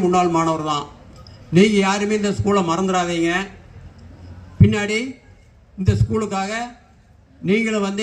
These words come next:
இந்த மாதிரி இந்த ஸ்டேஜில் இருக்கணும், பேசணும், உதவி செய்யணும்,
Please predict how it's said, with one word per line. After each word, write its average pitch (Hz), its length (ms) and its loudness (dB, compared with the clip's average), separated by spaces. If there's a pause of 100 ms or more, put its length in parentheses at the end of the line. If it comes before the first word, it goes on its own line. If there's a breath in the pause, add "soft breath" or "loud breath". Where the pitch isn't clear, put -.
இந்த 196 160 -4
மாதிரி 202 220 -4
இந்த 190 160 -6
ஸ்டேஜில் 190 360 -4
இருக்கணும், 185 420 -4 (680)
பேசணும், 196 520 -4 (360)
உதவி 220 220 -2 (100)
செய்யணும், 180 420 -8